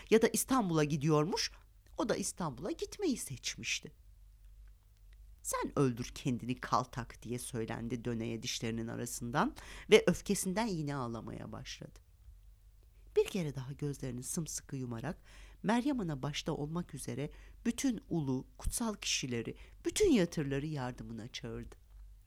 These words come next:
Teyzesi hep "Kul sıkışmayınca Hızır yetişmez." diyordu. İşte kendisi de sıkışmış,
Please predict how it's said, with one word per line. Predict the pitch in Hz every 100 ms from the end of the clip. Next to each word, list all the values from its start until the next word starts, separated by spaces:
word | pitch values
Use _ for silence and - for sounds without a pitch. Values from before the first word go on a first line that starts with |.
| - - - -
Teyzesi | 453 494 403 220
hep | 220 - - - - -
"Kul | 254
sıkışmayınca | 247 - - 254 214 403 466 339
Hızır | 196 170 202
yetişmez." | 175 160 - - 180 185 143 113
diyordu. | 120 117 110 - - - - -
İşte | 151 - 156
kendisi | - 196 131 - -
de | 127
sıkışmış, | - - 139 - 151 233 -